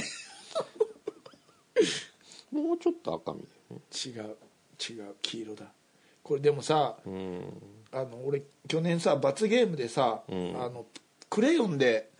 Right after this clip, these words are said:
Speaker 2: あの、日記を書かされたじゃん。
Speaker 1: うん。
Speaker 2: あれをやってる時にさ、
Speaker 1: うん。
Speaker 2: あ、し-、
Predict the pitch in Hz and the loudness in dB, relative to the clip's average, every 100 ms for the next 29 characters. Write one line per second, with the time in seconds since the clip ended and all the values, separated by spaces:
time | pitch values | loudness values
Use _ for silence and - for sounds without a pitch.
0 | _ _ _ _ _ _ _ _ _ _ | _ _ _ _ _ _ _ _ _ _
1 | 131 123 117 135 147 - 202 190 208 208 | -4 -4 -2 -2 -2 4 6 6 4 2
2 | 220 165 131 110 90 _ _ 92 82 82 | 2 2 -2 -4 -10 _ _ -4 -4 -4
3 | - _ _ _ - 180 247 269 269 269 | -12 _ _ _ -4 2 2 2 -2 0
4 | 226 247 196 127 113 113 90 - _ _ | 0 0 -4 -6 -4 -4 -4 -12 _ _
5 | _ - 98 87 - - - _ _ - | _ -8 -4 -4 -6 -12 -16 _ _ -8
6 | - - - - - - - | -2 0 0 0 -2 -6 -12